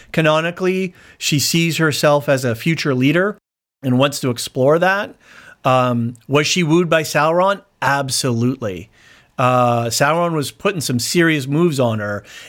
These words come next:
and it says something that if Celebrimbor can be corrupted, but she was able to withstand his advances on a, with a much higher stakes being offered,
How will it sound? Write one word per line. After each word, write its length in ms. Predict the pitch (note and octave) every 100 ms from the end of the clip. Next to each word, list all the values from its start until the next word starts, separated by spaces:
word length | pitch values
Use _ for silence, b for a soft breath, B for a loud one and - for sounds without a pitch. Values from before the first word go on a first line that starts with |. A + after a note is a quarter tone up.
| B
and 160 | C#3+ C#3
it 280 | A2+ -
says 480 | - - A3 A#3+ A3+
something 580 | - F#3 D#3 C3+ C#3 C#3
that 180 | C3 B2+
if 140 | A#2
Celebrimbor 960 | - A#3+ B3 A3 F3 G3+ F#3 D3+ C3 A#2+
can 260 | D3 D3+ C#3+
be 360 | C#3 C#3 C3
corrupted, 800 | A#2+ C#3+ C3 A#2 - G#2+ G2+ G2 - _ _ -
but 180 | C3+ B2+
she 280 | - F#3
was 180 | F#3 D#3
able 240 | D#3+ D3+ C#3+
to 600 | - C3+ B2 A#2 A2 A2 _ _ _ _ _
withstand 760 | C3 A#2+ - E3+ E3+ G3+ G#3
his 200 | D3 C#3+
advances 520 | B2+ A#2 D3 E3+ B2+ A2+
on 180 | A#2+ A#2
a, 100 | B2
with 240 | C#3 B2+
a 180 | B2 A#2+ B B
much 220 | D#3+ -
higher 300 | - G3 D#3+
stakes 600 | B2+ E3+ E3 C3 - - - b b C#3+
being 200 | D3 C3
offered, 600 | C3+ F3 A#2+ G#2 G2